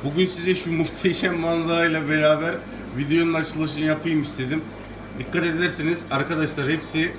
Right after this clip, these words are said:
boyunun iki katı. Şu anda kuyruklarında, altlarında. Abi bunlara ben ne yedirmişim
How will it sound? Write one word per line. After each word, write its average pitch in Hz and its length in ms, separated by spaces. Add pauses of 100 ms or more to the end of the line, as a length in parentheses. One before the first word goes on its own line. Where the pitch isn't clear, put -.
(120)
boyunun 151 320
iki 147 200
katı. 151 360 (840)
Şu 147 120
anda 143 460
kuyruklarında, 135 880 (880)
altlarında. 139 880 (640)
Abi 143 200 (140)
bunlara 156 380
ben 143 360
ne 135 120
yedirmişim 165 600